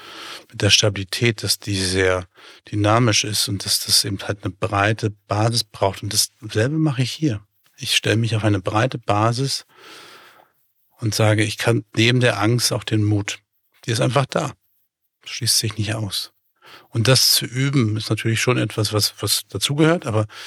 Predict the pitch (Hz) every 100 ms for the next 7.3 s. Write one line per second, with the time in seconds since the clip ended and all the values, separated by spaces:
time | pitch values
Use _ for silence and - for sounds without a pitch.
0 | - - - - 120 135 - 127 - 117
1 | 117 110 104 107 - - 107 92 80 76
2 | _ _ _ _ _ _ _ _ _ _
3 | _ _ _ _ _ _ _ - - -
4 | - - - - _ _ - 117 123 -
5 | - _ _ _ _ _ _ _ _ -
6 | _ _ _ _ _ - 117 120 117 -
7 | 113 113 113